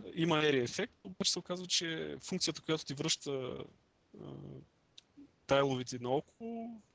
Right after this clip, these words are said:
а, не се клампва до размера на картата. И получаваш някакъв ексепшън някъде. И ходиш, ако тръгнеш да го тресваш това, то е безумие, нали? Трябва да изтресваш хиляда пъти на това място. Ако изпринтиш обаче точно преди да крашне, виждаш, че едно минус едно има там и това е.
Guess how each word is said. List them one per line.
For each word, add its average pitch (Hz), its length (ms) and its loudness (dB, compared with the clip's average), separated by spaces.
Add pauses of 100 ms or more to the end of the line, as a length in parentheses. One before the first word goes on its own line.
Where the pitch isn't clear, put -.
а, 85 40 -6 (460)
не 160 320 -6
се - 160 2
клампва 151 420 -2
до 143 140 -6
размера 143 280 -2
на 139 100 -6
картата. - 420 -8 (560)
И 151 80 -6
получаваш 151 840 2
някакъв - 380 -4
ексепшън 117 560 -2
някъде. 131 460 -12 (720)
И 170 60 -6
ходиш, 151 420 0 (160)
ако 147 300 -2 (100)
тръгнеш 175 240 0
да 143 100 0
го 123 80 -2
тресваш 139 520 4
това, 151 260 -4
то 165 220 -10
е 160 40 -10
безумие, 160 380 -8
нали? 113 200 -10 (160)
Трябва 127 160 -4
да 123 60 -6
изтресваш - 680 -2
хиляда 127 280 0
пъти - 240 -10
на 117 60 -6
това 113 160 -6
място. 113 300 -4
Ако 127 140 0
изпринтиш 156 480 2
обаче 139 280 4
точно 131 240 -2
преди 120 180 -8
да 117 100 -6
крашне, 131 420 -2
виждаш, 127 260 -8
че - 140 -6
едно 117 160 -4
минус 113 300 -4
едно 104 180 -6
има 113 120 -12
там - 220 -10
и 156 40 -14
това - 180 -14
е. 165 100 -14